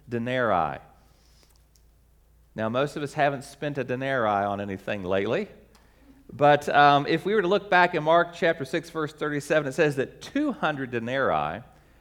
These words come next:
would have been enough to feed five thousand people. This would have been a year's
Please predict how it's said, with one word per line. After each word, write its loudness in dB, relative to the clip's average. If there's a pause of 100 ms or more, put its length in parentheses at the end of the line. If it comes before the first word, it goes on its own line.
(200)
would -4
have -8
been 0
enough -2
to -10
feed -10 (220)
five -4
thousand -6
people. -12 (1700)
This 4
would 4
have -2
been 2
a 2
year's 0